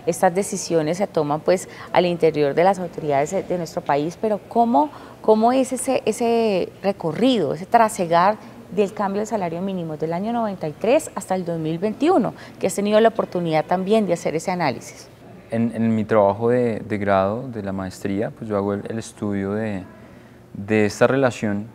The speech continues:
Speaker 2: que siempre me pareció muy interesante mirar. Desde la economía se ha hablado siempre que el salario mínimo no es muy adecuado de cara al desempleo, ¿cierto? Porque podría hacer que este aumentara, podría quitar oportunidades en ciertos sectores.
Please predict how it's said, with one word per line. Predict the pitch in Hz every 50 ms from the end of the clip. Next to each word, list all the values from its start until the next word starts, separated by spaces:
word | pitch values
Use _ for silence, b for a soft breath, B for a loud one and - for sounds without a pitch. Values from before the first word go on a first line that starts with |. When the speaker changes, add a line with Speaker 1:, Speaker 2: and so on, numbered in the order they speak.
| - - - - - - - -
Speaker 2:
que | - 113
siempre | 110 110 101 117 117
me | 117
pareció | 113 127 123 117 - 104
muy | 101 101
interesante | 101 104 117 120 113 110 98 98 - 151 151
mirar. | 143 117 104 101 98 - - B B B B B B B B B
Desde | 113 113 113 120
la | 117 113
economía | 110 - 113 110 107 107 104 107
se | - -
ha | 127
hablado | 120 117 117 113 113 113 113
siempre | 113 - 127 117 117 117 120 -
que | - 123 120 113 107
el | - 104 101
salario | - - 104 101 101 101 104 110
mínimo | 113 113 113 117 117 117
no | 110 104 104 101
es | 98 98 - - - - - - - - - - -
muy | 123 120 120
adecuado | 120 123 120 117 - 104 98 95 95 95 - 117 - B B B B B B B B
de | 110 110 -
cara | - 104 101 101 101 101 - -
al | 107 107 110 107
desempleo, | 104 107 - 117 107 104 - 160 143 107 - 101
¿cierto? | - - 101 101 - 131
Porque | 131 117 - - - 104 98 - B B B B B B B B B B -
podría | - 117 117 107 110 107 107
hacer | 110 123 110
que | - - 113
este | - - 117
aumentara, | 107 107 104 101 101 - 127 127 123 123 117 117 117 117 113 -
podría | 117 107 104 104 101
quitar | - - - 107 104
oportunidades | 101 98 107 104 - - 107 107 104 104 98 98 95 92 92 92 - - - - -
en | 104 104 104 104 101 98
ciertos | - 104 98 - 101 98
sectores. | 107 98 - - - 131 - - -